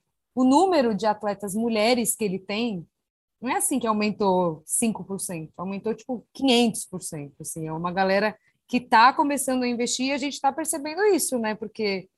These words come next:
é uma geração nova, mas agora parece que ela abriu esse leque real, assim, escancarou pra sociedade olhar e falar, "Não, por que não? Por que que a menina não pode estar ali fazendo isso,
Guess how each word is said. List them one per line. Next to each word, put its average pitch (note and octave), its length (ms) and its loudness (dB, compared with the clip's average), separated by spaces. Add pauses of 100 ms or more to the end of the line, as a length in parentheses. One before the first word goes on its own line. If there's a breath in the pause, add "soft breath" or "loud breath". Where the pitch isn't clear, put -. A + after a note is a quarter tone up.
é G3 80 -2
uma G#3+ 240 0
geração A3 440 -2
nova, A3 540 2
mas A#3+ 240 -4
agora A#3+ 280 0
parece B3 240 -4
que - 60 -4
ela B3+ 100 2
abriu B3+ 280 -4
esse D4+ 220 -10
leque A3 380 -2
real, A#3 500 4
assim, E3+ 500 -8
escancarou A#3 840 4
pra A3 120 -6
sociedade F#3+ 960 0 (360)
olhar B3+ 320 4
e B3+ 40 -12
falar, C4 200 2
"Não, D#4+ 160 -2
por D#4+ 160 -12
que G4+ 120 -4
não? G#3+ 280 0
Por C4+ 140 -6
que D#4 120 -4
que C4 60 -4
a B3+ 40 -2
menina G#3 280 -4
não G3+ 100 -8
pode F#3+ 220 -6
estar - 140 -8
ali F#3+ 360 -4
fazendo F#3 380 -6
isso, F#3+ 260 -6